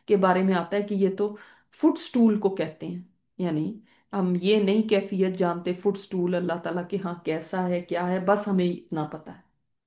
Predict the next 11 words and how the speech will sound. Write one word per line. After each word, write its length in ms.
तो 60
एक 480
तो 100
कुरान 440
करीम 320
में 200
अर्श 280
के 180
लिए 200
आया 260
मजीद, 540